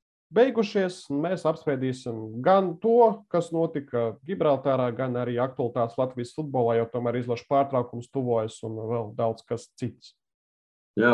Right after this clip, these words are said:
Speaker 2: sveiciens futbola draugiem. Sezonas pirmajā pusē mēs ar Arkādiju cītīgi pirms katras virslīgas kārtas ierakstījām preview, un, ā,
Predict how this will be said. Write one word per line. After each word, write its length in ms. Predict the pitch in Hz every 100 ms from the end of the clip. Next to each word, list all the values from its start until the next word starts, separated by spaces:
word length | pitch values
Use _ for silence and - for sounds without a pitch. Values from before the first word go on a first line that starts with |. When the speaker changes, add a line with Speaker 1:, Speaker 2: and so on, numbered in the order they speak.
| 113
Speaker 2:
sveiciens 400 | 156 165 131 127
futbola 380 | 175 147 131 131
draugiem. 480 | 131 120 120 117 117 - _ -
Sezonas 560 | 123 131 120 113 110 -
pirmajā 300 | 143 120 110
pusē 320 | 131 135 117
mēs 240 | 110 113 120
ar 80 | 123
Arkādiju 480 | 127 117 110 107 104
cītīgi 540 | - 147 151 117 107 -
pirms 160 | 107 -
katras 320 | 139 139 -
virslīgas 480 | - - 120 107 -
kārtas 400 | 160 147 104 -
ierakstījām 640 | 120 110 - 107 104 104 101
preview, 400 | 113 104 131 180
un, 320 | 135 107 104
ā, 160 | 104